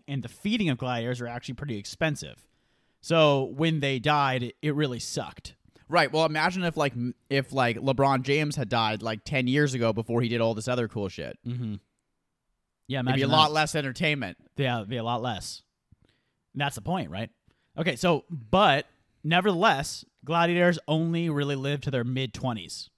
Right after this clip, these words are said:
Speaker 2: Yep.
Speaker 1: And like you said, twenty percent. Yeah, I have w-, between one in five and one in ten bouts left participants dead. So somewhere in between there.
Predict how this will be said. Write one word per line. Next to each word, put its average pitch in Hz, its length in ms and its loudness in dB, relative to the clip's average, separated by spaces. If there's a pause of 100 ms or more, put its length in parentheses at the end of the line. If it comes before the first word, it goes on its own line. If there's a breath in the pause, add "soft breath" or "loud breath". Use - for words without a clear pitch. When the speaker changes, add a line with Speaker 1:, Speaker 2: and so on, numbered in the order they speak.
(600)
Speaker 2:
Yep. 110 260 -6 (460)
Speaker 1:
And 127 400 -4
like 143 120 -4
you 139 80 -6
said, 135 180 -2
twenty 160 200 -2
percent. 190 340 -2
Yeah, 147 180 2
I 139 120 -6
have 147 220 -2 (120)
w-, 139 200 -8 (260)
between 156 440 -4
one 165 200 -2
in 233 120 -2
five 180 360 -2
and 131 180 -4
one 147 160 -2
in 151 140 -2
ten 139 260 -4
bouts 120 440 -2
left - 220 -6
participants 120 520 -8
dead. 82 280 -12 (540)
So - 80 -12
somewhere 180 300 0
in 185 80 0
between 170 320 -2
there. 104 280 -2